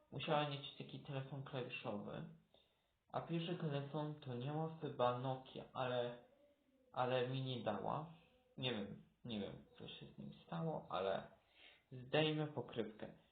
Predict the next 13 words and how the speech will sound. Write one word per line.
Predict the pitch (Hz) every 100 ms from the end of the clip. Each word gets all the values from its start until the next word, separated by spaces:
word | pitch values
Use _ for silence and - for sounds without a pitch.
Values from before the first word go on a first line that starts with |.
| _ _ -
bo | - - 117 113 110 107 - -
jesteście | 120 - 131 - -
ciekawi, | - - 135 143 143
jaki | 131 -
jest | 107 - -
wygląd | 135 156 151 151
jej | 151 -
stylu, | - 147 147 143 - _ _ _ _
a | -
może | 120 123 127 127
inne | - 131 120 113
osoby | 110 - 107 104
znają. | 104 104 -